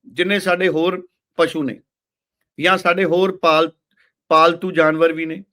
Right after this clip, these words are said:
ਜਾਂ ਸਾਡੇ ਆਜ਼ਾਦ ਜਾਨਵਰ ਨੇ, ਅਸੀਂ ਉਹਨਾਂ ਨੂੰ ਵੀ ਉੱਥੇ ਰੱਖ ਸਕਦੇ ਹਾਂ।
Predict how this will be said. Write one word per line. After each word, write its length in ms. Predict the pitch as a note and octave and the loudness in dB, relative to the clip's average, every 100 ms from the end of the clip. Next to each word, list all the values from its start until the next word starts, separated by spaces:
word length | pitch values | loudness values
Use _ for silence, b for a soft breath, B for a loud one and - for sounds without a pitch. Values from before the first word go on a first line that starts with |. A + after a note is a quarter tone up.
| _ _ C#3 | _ _ -4
ਜਾਂ 180 | E3 E3 | -2 0
ਸਾਡੇ 280 | D3+ D#3 | -2 -2
ਆਜ਼ਾਦ 340 | D3+ C3 C#3+ D#3+ | -2 0 0 0
ਜਾਨਵਰ 380 | D#3 D#3 E3 F#3 | 0 0 0 0
ਨੇ, 100 | G#3+ | -4
ਅਸੀਂ 160 | A3 | -2
ਉਹਨਾਂ 160 | B3 B3 | 0 0
ਨੂੰ 80 | A#3+ | -2
ਵੀ 80 | |
ਉੱਥੇ 200 | A3+ G#3+ | -2 -2
ਰੱਖ 180 | G#3 G3 | -2 -2
ਸਕਦੇ 320 | G#3 F#3 G3 | -4 -8 -10
ਹਾਂ। 80 | A#3+ | -14